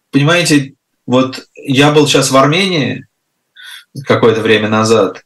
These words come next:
и удивительно, насколько, а, обычные армяне в Ереване, а, сочувствуют, а, тем русским людям, которые уехали, а, от войны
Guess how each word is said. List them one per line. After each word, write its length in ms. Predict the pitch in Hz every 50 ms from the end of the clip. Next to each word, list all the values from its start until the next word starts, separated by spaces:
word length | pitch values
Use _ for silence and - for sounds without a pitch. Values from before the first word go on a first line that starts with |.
| _ _ _ -
и 580 | 123 123 123 123 123 123 123 123 127 131 135 - _ _ _ _ _ _ _ _ _ _
удивительно, 560 | - 139 135 147 156 180 196 - 175 160 147
насколько, 1040 | 139 135 135 127 - - - - 147 143 135 139 139 131 127 127 127 123 120 120 127 - _ _ _ _ _ _ _ -
а, 500 | - 120 117 120 120 117 117 - - - _ _ _ -
обычные 420 | 123 123 131 147 143 - 151 139
армяне 640 | 139 135 139 143 156 170 175 175 165 147 - 139 135 -
в 320 | 123 117 113 - 117 117
Ереване, 840 | 117 117 113 120 120 120 117 135 151 156 151 143 131 117 113 113 - _ _ _ - _ _ _ _ _ _ _ - -
а, 300 | 127 123 120 117 110 113
сочувствуют, 960 | 131 - - 135 - - - 160 160 143 - - 127 113 101 95 82 80 - - - 147 - _ _ _ _ _ _ _ _ _
а, 280 | - 117 113 113 113 113
тем 240 | 117 - 143 131 123
русским 360 | 123 131 127 120 - - 123
людям, 500 | 127 139 151 151 147 151 139 - - - _ _ _ -
которые 420 | - 117 110 - 120 117 120 117
уехали, 800 | 113 113 110 113 120 117 110 - - 101 95 - - - - - _ _ _ _ _ _ -
а, 360 | - 107 104 101 98 - -
от 220 | - - 113 110 110
войны 580 | 110 107 107 107 107 117 123 135 147 156 -